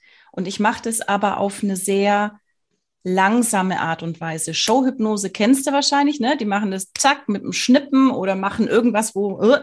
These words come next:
wo du total geschockt bist. Dadurch bekommst du auch Zugang zum Unterbewusstsein,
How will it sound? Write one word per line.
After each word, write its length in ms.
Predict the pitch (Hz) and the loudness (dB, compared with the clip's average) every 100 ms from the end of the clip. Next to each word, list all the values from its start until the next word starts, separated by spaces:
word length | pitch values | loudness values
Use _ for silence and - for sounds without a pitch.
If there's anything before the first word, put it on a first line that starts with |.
| - | -2
wo 160 | 170 208 | -4 -4
du 100 | 196 | -4
total 440 | - 190 151 185 | -4 0 2 2
geschockt 440 | 226 - 294 - - | 0 -2 -2 -6 0
bist. 360 | 247 392 - - - - - - | 2 2 -2 -10 -20 -20 -20 -10
Dadurch 400 | - 190 233 247 | -2 0 0 -2
bekommst 400 | - 226 220 220 | -6 -2 -2 -2
du 160 | - - | -6 0
auch 260 | 262 302 - | 0 0 -6
Zugang 460 | - 220 208 190 | -8 -4 -4 -4
zum 220 | 180 170 | -6 -10
Unterbewusstsein, 1040 | - 170 190 180 170 175 - - 214 240 | -8 -8 -8 -8 -6 -6 -4 -2 -2 -2